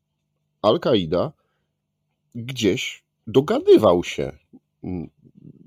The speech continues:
s-, był nawet, no, taki, mm, no nie powiem, że przyjacielski, no ale, mm, uznawał Putina jako równego partnera do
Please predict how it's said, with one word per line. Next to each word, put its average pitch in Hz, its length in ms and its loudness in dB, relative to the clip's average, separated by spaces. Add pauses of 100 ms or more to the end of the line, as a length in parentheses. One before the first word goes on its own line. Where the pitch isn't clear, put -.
(260)
s-, - 580 -16
był 107 400 0
nawet, 117 440 0
no, 117 120 -2
taki, 131 640 -6 (720)
mm, 95 240 -6 (300)
no 104 60 -2
nie 131 100 2
powiem, - 140 2
że 113 100 0
przyjacielski, 104 720 0
no 85 100 -2
ale, 107 400 -2
mm, 123 800 -6 (1800)
uznawał 135 500 6
Putina 131 360 2
jako 131 500 4
równego 120 460 4
partnera 120 600 2
do 113 520 0